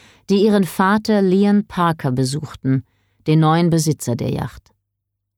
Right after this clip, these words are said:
Er hatte seine beiden Kinder nach Saint-Martin auf die Dana eingeladen. Sie wollten den einundzwanzigsten Geburtstag der älteren Tochter Violetta feiern.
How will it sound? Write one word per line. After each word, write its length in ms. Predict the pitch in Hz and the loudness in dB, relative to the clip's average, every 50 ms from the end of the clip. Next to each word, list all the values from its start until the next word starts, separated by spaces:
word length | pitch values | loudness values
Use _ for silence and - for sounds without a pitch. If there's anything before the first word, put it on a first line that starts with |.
| _ _ _ _ _ _ _ _ _ | _ _ _ _ _ _ _ _ _
Er 260 | - - 165 160 160 | 0 2 2 2 2
hatte 240 | 165 180 175 185 180 | 2 0 0 0 0
seine 240 | 156 156 147 156 151 | 2 2 2 2 2
beiden 320 | 131 147 151 160 156 147 | 0 0 0 2 0 0
Kinder 320 | - - 175 170 170 175 170 | 0 0 0 0 2 2 2
nach 160 | 160 151 147 | 2 0 0
Saint-Martin 580 | - - - 160 151 147 143 139 - - 156 156 | -2 -4 -2 0 0 2 0 -2 -2 -2 -2 -2
auf 200 | 147 147 151 - | 0 -2 -4 -4
die 180 | - 156 139 | -4 -4 -2
Dana 380 | 123 151 139 139 147 151 143 139 | -2 0 0 2 2 0 0 0
eingeladen. 720 | 139 151 151 151 139 143 135 131 131 131 131 139 139 - - - - - - - - _ _ _ - | 0 0 0 0 0 0 -2 -2 -2 -2 -2 -2 -4 -4 -6 -12 -20 -20 -20 -20 -20 _ _ _ -6
Sie 180 | - - 165 147 | -2 0 2 2
wollten 420 | 160 165 170 196 208 - 208 185 | 2 2 2 0 0 0 0 2
den 220 | 156 151 147 147 | 2 2 0 0
einundzwanzigsten 960 | - - 151 160 175 180 175 160 - - 143 151 165 - 185 160 - - 156 | 0 0 0 0 0 0 -2 -2 -2 0 0 0 0 -2 -4 -8 -6 -4 -2
Geburtstag 640 | 147 131 120 151 160 170 165 - - 175 170 165 - | -2 -2 -2 -2 -2 -2 -4 -4 -4 -4 -4 -2 -2
der 160 | 160 143 - | -4 -4 0
älteren 420 | 151 160 160 160 190 170 165 165 160 | 0 0 0 0 0 0 0 -2 -2
Tochter 420 | - - 147 - - - 160 151 | -2 -2 -4 -2 -2 -2 -2 0
Violetta 520 | 147 151 151 147 143 143 135 - 135 127 | 2 2 2 2 2 0 -2 -2 -4 -6
feiern. 500 | 120 - - 127 127 131 139 135 131 131 | -6 -4 -4 -2 -2 -2 0 -2 -2 -4